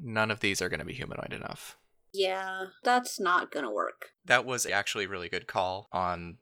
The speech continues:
Speaker 1: the other two were clearly changing shape, whereas the Roper is just a Roper. <laughs>
Speaker 2: Sariel briefly considers trying to hold person before realizing that none of these really fit the description of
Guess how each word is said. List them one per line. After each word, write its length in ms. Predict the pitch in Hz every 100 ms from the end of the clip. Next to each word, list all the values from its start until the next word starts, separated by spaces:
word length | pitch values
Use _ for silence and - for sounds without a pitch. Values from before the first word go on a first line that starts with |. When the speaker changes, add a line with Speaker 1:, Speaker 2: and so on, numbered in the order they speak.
| -
Speaker 1:
the 320 | 85 82 82
other 240 | 95 95
two 240 | 90 104 90
were 140 | 90
clearly 320 | 82 95 90
changing 320 | 87 95 90 90
shape, 300 | - 85 -
whereas 360 | 80 82 80 -
the 400 | 82 82 80 69 _ _ _
Roper 400 | - 92 87 85
is 120 | 82
just 200 | - -
a 40 | 78
Roper. 320 | 82 - 95
<laughs> 60 | - - - -
Speaker 2:
Sariel 340 | - 320 330
briefly 360 | 247 247 247 247
considers 880 | 240 214 - 208 208 202 196 - -
trying 200 | - 185
to 80 | 180
hold 280 | 180 185 180
person 420 | 180 170 175 170
before 320 | 160 175 170 165
realizing 640 | 170 170 165 165 165 165
that 200 | 165 -
none 160 | 180 180
of 140 | 160
these 480 | 170 170 165 - - -
really 300 | 180 170 165
fit 260 | - 156 -
the 80 |
description 500 | 156 - 170 - 160
of 140 | 156